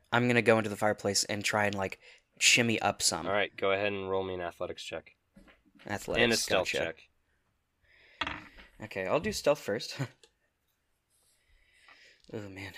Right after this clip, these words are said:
Speaker 1: Oh, fuck. Stealth is twelve.
Speaker 2: Okay, and then athletics?
Speaker 1: Athletics is, uh, fourteen.
Speaker 2: Okay. Uh, you're shimmying up this chimney, and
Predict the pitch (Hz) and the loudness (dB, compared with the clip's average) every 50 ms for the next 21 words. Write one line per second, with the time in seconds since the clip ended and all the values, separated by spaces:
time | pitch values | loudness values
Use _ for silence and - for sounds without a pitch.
0 | - - 113 101 117 107 110 110 - - - - 95 90 - - - - _ _ | -14 -14 -14 -14 -12 -12 -12 -14 -14 -16 -14 -12 -12 -12 -12 -14 -18 -20 _ _
1 | _ _ _ - - - - - - - - _ _ _ _ _ _ _ _ _ | _ _ _ 0 2 2 0 -4 -4 -8 -20 _ _ _ _ _ _ _ _ _
2 | _ _ _ - - - - - - 123 135 135 - 131 - - - - 120 113 | _ _ _ -18 -8 -6 -2 2 4 4 4 4 2 -4 -6 -6 0 4 4 6
3 | 104 104 110 - - - _ _ _ _ _ _ _ _ _ _ _ _ _ _ | 6 4 2 -2 -6 -18 _ _ _ _ _ _ _ _ _ _ _ _ _ _
4 | _ _ _ - - - _ - 107 98 - 90 90 90 90 92 90 87 85 - | _ _ _ -20 -20 -20 _ -14 -2 0 2 2 2 0 -2 -4 -6 -8 -8 -8
5 | - 95 92 90 - - - - - _ _ _ _ _ _ _ _ _ _ _ | -8 -8 -8 -8 -10 -14 -16 -18 -20 _ _ _ _ _ _ _ _ _ _ _
6 | _ _ _ _ - 117 113 - - 117 117 117 117 107 - - 110 101 95 - | _ _ _ _ -6 -4 -4 -2 0 2 4 4 4 2 0 -2 -2 0 0 -2
7 | - - _ - - 67 64 55 - - - - 104 101 - - - 80 58 - | -2 -4 _ -8 -6 -4 -4 -4 -4 -8 -6 -4 -4 -4 -4 -6 -8 -8 -8 -10
8 | - _ _ - 123 117 - 127 110 90 - _ _ _ _ _ _ - 117 117 | -12 _ _ -4 -2 2 4 4 4 4 2 _ _ _ _ _ _ -6 -4 -2
9 | 113 104 110 113 120 127 127 - - - - 135 131 135 139 147 147 139 123 - | -2 -2 0 0 0 0 0 0 -2 -2 0 0 0 2 2 2 0 0 -2 -4
10 | - 113 113 113 - - 113 104 - - - - - 98 104 110 120 127 139 143 | -4 -4 -4 -4 -4 -4 -4 -4 -4 -6 -4 -4 -4 -2 -2 -2 -2 -2 -4 -6
11 | 139 - - - _ _ _ _ _ _ _ _ _ _ _ _ _ _ _ - | -8 -14 -20 -20 _ _ _ _ _ _ _ _ _ _ _ _ _ _ _ -8
12 | 104 107 104 101 98 95 95 92 90 | -6 -4 -2 -2 -2 -2 -4 -6 -10